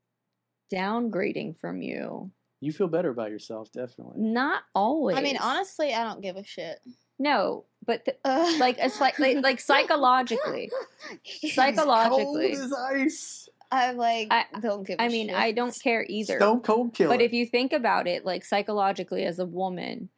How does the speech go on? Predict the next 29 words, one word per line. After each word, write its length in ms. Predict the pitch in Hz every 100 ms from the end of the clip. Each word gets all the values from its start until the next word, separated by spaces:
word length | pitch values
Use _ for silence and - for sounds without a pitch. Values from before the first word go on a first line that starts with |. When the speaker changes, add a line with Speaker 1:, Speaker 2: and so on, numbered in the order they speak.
| _ _ _ -
Speaker 1:
you're 200 | 208 214
gonna 160 | 220
be 140 | 214 208
like, 240 | 196 190 -
"Well, 460 | 185 180 180 - _ _ _ _ _ _ _ _ _ _ _ _ _ _ _ -
like" 220 | 170 156 _ _ _ _ _ _ _ _
Speaker 2:
Did 100 | 165
he 60 |
not 220 | 156 160 165
care 220 | 147 147
about 280 | 165 190 196
me? 240 | 214 233 - _ _
Speaker 1:
Like 340 | 180 180 - _ _
Speaker 2:
Did 120 | 170
he 40 | 165
never 240 | 170 196
really 220 | 196 202
love 220 | 175 160 190
me? 200 | 254 262 _ _
Speaker 3:
I 40 | 285
mean 140 | 302
Speaker 1:
So 120 | 233
he's 320 | 226 240 220 202
okay 420 | 208 202 240 226
with 180 | 240 190
being 520 | 208 208 208 202 185
with 180 | 202 196
someone 300 | 202 196 202
who's 720 | 208 190 190 180 180 175 -